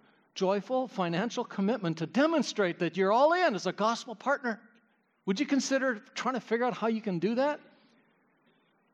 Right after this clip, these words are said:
And a final prayer. Embrace a gospel identity, own your gospel partnership, and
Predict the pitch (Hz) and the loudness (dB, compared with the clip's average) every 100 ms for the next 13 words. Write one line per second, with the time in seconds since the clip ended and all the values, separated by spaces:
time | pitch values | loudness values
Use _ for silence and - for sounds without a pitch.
0 | _ _ _ _ - 175 240 269 247 - | _ _ _ _ -8 -4 0 0 0 0
1 | 151 - _ _ _ _ _ _ _ _ | -2 -4 _ _ _ _ _ _ _ _
2 | _ - 143 240 240 220 226 - 196 170 | _ -8 -2 -2 -2 -2 -2 -2 -4 -2
3 | 170 202 214 208 _ _ _ _ - 214 | -2 -4 -6 -10 _ _ _ _ -2 2
4 | 302 294 269 247 226 - 220 180 175 156 | 4 4 2 0 0 -4 -2 -2 -2 -6
5 | - 170 165 - _ _ _ _ _ - | -6 -6 -6 -12 _ _ _ _ _ -4
6 | 170 165 156 | -2 -2 -4